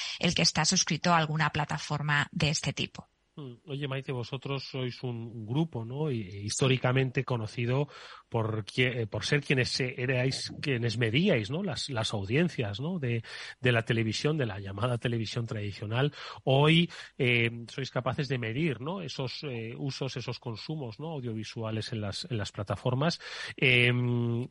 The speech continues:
Speaker 2: como expertos, ¿no? En este terreno, ¿os ha sorprendido el,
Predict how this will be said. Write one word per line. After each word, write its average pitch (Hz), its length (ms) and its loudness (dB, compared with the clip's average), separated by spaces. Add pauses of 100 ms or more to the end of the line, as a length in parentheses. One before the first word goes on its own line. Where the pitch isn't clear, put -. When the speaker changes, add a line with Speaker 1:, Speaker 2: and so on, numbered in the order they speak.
(140)
Speaker 2:
como 131 440 2
expertos, 147 680 2
¿no? 180 160 0
En 165 100 -2
este 175 220 2
terreno, 139 440 0
¿os 127 160 0
ha 165 60 4
sorprendido 151 600 2 (360)
el, 160 200 4